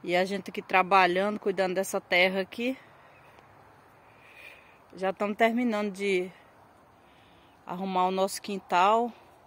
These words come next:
A gente tirou essa tarde de sábado pra cuidar dessas coisas aqui.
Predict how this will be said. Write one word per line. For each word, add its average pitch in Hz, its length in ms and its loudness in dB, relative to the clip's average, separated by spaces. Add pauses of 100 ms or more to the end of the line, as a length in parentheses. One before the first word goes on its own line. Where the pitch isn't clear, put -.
(1120)
A 175 80 -12
gente 196 220 -8
tirou 202 240 0
essa 214 220 -2
tarde 208 280 0
de 202 120 -12
sábado 208 440 2
pra 220 200 -2
cuidar 220 280 4
dessas 220 360 -6
coisas 190 320 -4
aqui. 180 360 -8